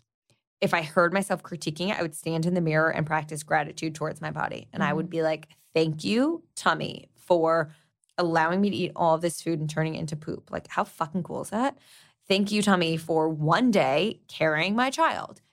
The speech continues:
Speaker 1: Thank you, tummy, for holding, like, majority of my organs." Like, quite literally affirming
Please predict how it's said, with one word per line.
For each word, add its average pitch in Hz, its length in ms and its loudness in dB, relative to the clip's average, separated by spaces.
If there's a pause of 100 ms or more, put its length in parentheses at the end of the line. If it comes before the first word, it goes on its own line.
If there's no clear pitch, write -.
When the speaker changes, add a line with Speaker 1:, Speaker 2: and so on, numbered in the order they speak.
(120)
Speaker 1:
Thank 196 140 -4
you, 254 80 -2
tummy, 185 300 -2
for 175 200 0
holding, 175 360 0
like, 160 240 -8
majority 170 680 2
of 320 100 0
my 320 140 4
organs." - 600 -2
Like, 170 160 -2 (560)
quite - 260 0
literally 220 640 0
affirming 180 720 2